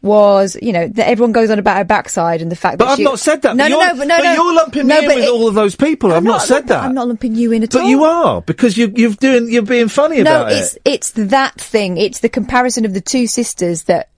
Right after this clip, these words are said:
Speaker 2: But why would you
Speaker 1: generally,
Speaker 2: not compare
Speaker 1: not you
Speaker 2: two,
Speaker 1: doing it.
Speaker 2: but why would you not compare two siblings?
Speaker 1: But it's the, right, okay, well, you're not gonna get it. But what I'm saying to you is, whenever there are two women, high-profile women, it always becomes a competition based on what they look like, rather than
Speaker 2: But
Speaker 1: what
Speaker 2: I'm not,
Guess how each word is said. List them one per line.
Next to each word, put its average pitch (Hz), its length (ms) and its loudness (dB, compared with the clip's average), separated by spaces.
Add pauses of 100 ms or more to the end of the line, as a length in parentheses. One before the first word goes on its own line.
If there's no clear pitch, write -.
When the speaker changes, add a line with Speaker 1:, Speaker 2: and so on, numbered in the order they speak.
(180)
Speaker 2:
But 226 140 -2
why 254 160 2
would 302 80 4
you 262 100 2
Speaker 1:
generally, 196 380 -2
Speaker 2:
not 175 40 -10
compare 247 280 2
Speaker 1:
not 254 80 2
you 370 100 0
Speaker 2:
two, 247 100 2
Speaker 1:
doing 185 140 -2
it. 220 180 -6 (180)
Speaker 2:
but 240 100 0
why 262 180 0
would 302 140 -2
you 294 100 2
not 269 180 0
compare 240 380 0
two 247 180 -2
siblings? 123 800 -2 (720)
Speaker 1:
But - 100 -2
it's - 140 0
the, 277 160 -4 (120)
right, 165 360 -4 (100)
okay, 202 240 -8
well, 175 80 -4
you're 185 120 0
not 208 100 0
gonna 190 160 -2
get 196 140 2
it. 180 120 -2 (180)
But 202 100 -2
what 240 100 4
I'm 240 80 2
saying 233 280 0
to 214 120 -2
you 180 60 0
is, 160 140 -6
whenever 233 300 2
there 226 140 2
are - 20 -2
two 262 320 -2
women, 220 320 0
high-profile 214 720 0
women, 190 300 0
it - 60 -4
always 202 200 2
becomes 185 300 -4
a 190 40 -6
competition 190 540 -2
based 185 340 -2
on 180 120 0
what 175 100 -4
they 175 140 0
look 233 180 2
like, 170 420 -8
rather 175 280 -2
than 175 320 0
Speaker 2:
But 202 120 2
Speaker 1:
what 254 80 0
Speaker 2:
I'm 294 100 -4
not, 294 220 -2